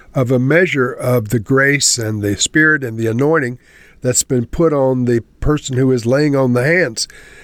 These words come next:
And so for Moses to lay his hands on Joshua, uh, this involved a,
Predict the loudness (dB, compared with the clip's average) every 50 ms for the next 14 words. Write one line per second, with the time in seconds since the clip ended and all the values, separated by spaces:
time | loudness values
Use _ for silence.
0 | -20 -10 -6 -4 -2 -2 0 0 0 0 -2 -2 0 0 2 2 2 0 -2 -6
1 | -10 -8 -6 -2 -2 0 0 0 0 0 0 0 0 0 0 0 0 0 0 0
2 | 0 0 2 2 2 0 0 -2 -4 -4 -2 -2 -2 -4 -6 -8 -14 -12 -8 -6
3 | -4 -2 -2 -2 -2 -2 -2 -6 -6 -4 -2 0 0 2 2 2 2 0 -2 -4
4 | -4 -4 -4